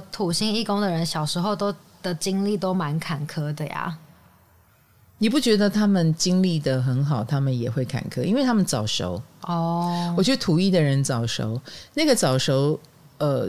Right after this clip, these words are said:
Speaker 2: 会使他们扛起责任，
Speaker 1: 嗯。
Speaker 2: 然后所谓的认命，然后以及他们比较能够感应到别人的苦。
Speaker 1: 哦。
Speaker 2: 然后他们生活当中也会有一些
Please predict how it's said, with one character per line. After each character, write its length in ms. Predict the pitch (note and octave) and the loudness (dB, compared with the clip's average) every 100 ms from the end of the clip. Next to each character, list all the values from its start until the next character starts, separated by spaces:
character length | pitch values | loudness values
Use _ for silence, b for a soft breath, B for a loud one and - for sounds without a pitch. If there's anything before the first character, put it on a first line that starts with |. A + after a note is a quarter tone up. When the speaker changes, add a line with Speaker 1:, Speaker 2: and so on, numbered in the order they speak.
| C#3 | 0
Speaker 2:
会 140 | A3+ | 2
使 160 | G#3+ D3+ | 4 2
他 160 | E3 | 2
们 320 | D#3+ D3 C#3 - - - - | 2 2 0 -4 -10 -20 -14
扛 220 | - D3 | -2 2
起 160 | D#3 C#3 | 2 0
责 240 | - A#2 | 0 0
任， 180 | B2+ C3 D#3 - - | 0 -2 -6 -16 -6
Speaker 1:
嗯。 240 | D#3+ D#3+ C#3+ | -2 0 2
Speaker 2:
然 120 | D#3 | 2
后 160 | F3+ | 2
所 220 | D#3+ - B2+ | 2 2 2
谓 120 | D#3 | 2
的 160 | D3 | 2
认 180 | B2+ D3+ | 2 2
命， 280 | C#3 D3+ B2 - - - - B B B | 4 4 2 -4 -16 -20 -20 B B B
然 100 | F3+ | 0
后 140 | A3+ A#3+ | 2 2
以 180 | E3 | 2
及 180 | C#3+ D3+ | 0 0
他 140 | D#3 G3+ | 2 2
们 240 | F#3 D#3+ | 4 2
比 140 | D#3+ | 0
较 160 | D3 G#3 | 2 4
能 100 | F3 | 4
够 100 | F#3 | 2
感 240 | F3+ C3 | 2 2
应 140 | C#3+ E3 | 4 4
到 100 | D#3 | 2
别 200 | D3 B2 | 0 0
人 100 | B2+ | 0
的 100 | C3 | -2
苦。 260 | - B2 - - - _ _ - | -4 -8 -8 -14 -20 _ _ -8
Speaker 1:
哦。 800 | E3+ E3+ G3 A#3+ A3 G3 E3+ D3+ D3 | -6 -4 -6 -6 -6 -4 -4 -4 0
Speaker 2:
然 100 | F#3+ | 2
后 40 | G#3+ | 4
他 100 | B3+ | 4
们 140 | G#3+ | 4
生 260 | G3+ G#3 G#3 | 4 4 4
活 160 | F#3+ | 4
当 220 | D3+ E3+ E3+ | 2 2 2
中 240 | E3+ E3+ | 2 0
也 240 | D#3 C3+ | 2 2
会 480 | C3 - A#3+ F#3+ D3+ - - - | 0 2 2 2 0 -6 -18 -2
有 180 | D3+ C3+ | 0 2
一 100 | A3+ | 2
些 340 | - A3+ A3 | 2 2 2